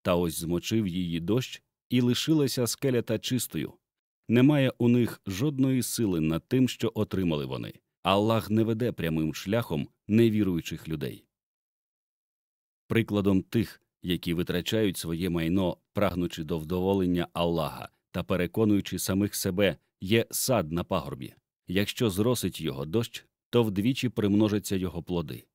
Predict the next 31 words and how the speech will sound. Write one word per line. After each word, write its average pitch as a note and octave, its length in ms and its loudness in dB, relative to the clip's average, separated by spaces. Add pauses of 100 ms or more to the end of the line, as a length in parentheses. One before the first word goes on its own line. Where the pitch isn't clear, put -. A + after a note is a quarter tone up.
(380)
А E2 100 0
якщо E2+ 380 0
не F#2 120 2
зросить G#2 480 -2
його D2+ 220 -4
дощ, - 400 -12 (240)
то G#2+ 140 2
зросить F2 420 -4
хоча A2 280 -4
б G#2 100 -4
мряка. C3 460 -2 (600)
Аллах G#2+ 520 2
бачить G#2 540 -2
те, G#2+ 160 0
що - 220 -2
робите E2+ 340 -4
ви. C2 180 -10 (480)
Невже A2+ 380 4
хтось - 360 -2
із A2+ 160 0
вас G#2+ 240 0
хоче, A2+ 420 -4 (220)
якщо G2 400 -2
буде A2 260 0
у A#2 160 0
нього G#2+ 260 4
сад A#2+ 380 -2
із G#2+ 160 -2
пальмами G2+ 480 0
та F#2+ 120 -2
виноградником, F#2+ 720 -2